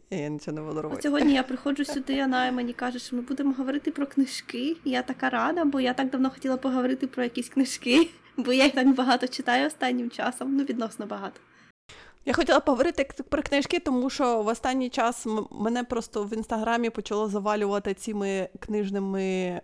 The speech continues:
Speaker 1: я не знаю, ти їх називаєш буктоками.
Speaker 2: Ну, букток це спеці-, це для Тіктоку, я думаю, що на те, ті відео, що на Інстаграмі, там або вони сперті з Тіктоку, або просто під той формат роблять такі самі. Здається, в Інстаграмі це називається Reels,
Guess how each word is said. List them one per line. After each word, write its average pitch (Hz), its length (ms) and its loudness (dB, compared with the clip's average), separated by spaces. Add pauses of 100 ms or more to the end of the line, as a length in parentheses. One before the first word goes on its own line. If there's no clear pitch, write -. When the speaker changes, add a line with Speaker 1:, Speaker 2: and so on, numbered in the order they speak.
Speaker 1:
я 190 160 -6
не 202 120 -2
знаю, 180 220 -2
ти 214 120 0
їх 202 140 -2
називаєш 190 360 0
буктоками. 240 800 -2 (640)
Speaker 2:
Ну, 302 120 4
букток 302 460 0
це 294 140 -2
спеці-, 285 400 -4 (200)
це 285 120 -2
для 277 160 2
Тіктоку, 302 440 -2
я 254 80 2
думаю, 262 260 2
що 254 180 -4
на 247 160 -4
те, 240 160 -6 (100)
ті 247 100 -8
відео, 247 280 -2
що 240 160 -8
на 233 100 -4
Інстаграмі, 240 580 -2
там 220 220 -6
або 208 320 -4
вони 214 260 -8
сперті 220 400 -4
з 202 300 -8
Тіктоку, 233 480 -8
або 214 260 -6
просто 226 360 -8
під - 260 -12
той 220 160 -4
формат 220 480 -4
роблять 202 360 -10
такі 214 220 -14
самі. 190 400 -8 (600)
Здається, - 260 -2
в 320 60 0
Інстаграмі 269 480 2
це 254 120 -6
називається 240 440 -2
Reels, 214 360 -4